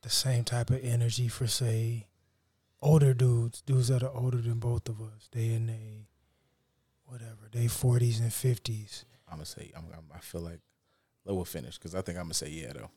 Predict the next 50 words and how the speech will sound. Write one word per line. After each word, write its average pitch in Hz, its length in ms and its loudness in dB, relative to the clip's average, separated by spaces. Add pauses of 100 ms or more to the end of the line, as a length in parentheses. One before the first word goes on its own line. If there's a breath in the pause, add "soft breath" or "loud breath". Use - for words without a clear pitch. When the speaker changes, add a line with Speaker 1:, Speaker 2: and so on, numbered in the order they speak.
(160)
Speaker 1:
I 151 100 2
mean, 143 180 8
and 135 200 4
they're 143 140 6
cool 139 320 4
dating, 123 400 -2
like, 113 260 -16
women 113 300 -12
in 110 160 -14
their 107 200 -14
mid-twenties. 110 560 -10 (320)
Speaker 2:
Fuck 285 260 2
yeah. 95 260 0
I - 40 2
hold 151 240 2
all 165 80 4
you 120 160 0
niggas 87 360 -4 (100)
to, 87 180 -6
to 92 120 -4
the 85 80 -6
same 85 280 -4
standard. 82 400 -8 (380 soft breath)
And 95 160 0
I'm 151 220 4
saying 98 320 2
this 95 140 -2
as 92 240 -4
a 95 40 -4
nigga, 95 220 -4
like, 85 260 -6 (340 loud breath)
I 151 100 0
don't 196 180 4
know 135 120 4
what 107 180 0
that 101 120 2
looks 101 240 -2
like 87 240 -2
in 90 100 -6
my 90 200 -6
immediate 87 540 -10
circle. 85 320 -6
I 92 80 -4
think 92 360 -8 (440 soft breath)
I 92 140 -6
know, 90 220 -4
uh, 85 200 -4
like, 87 220 -8
I 90 100 -8
got, 87 260 -6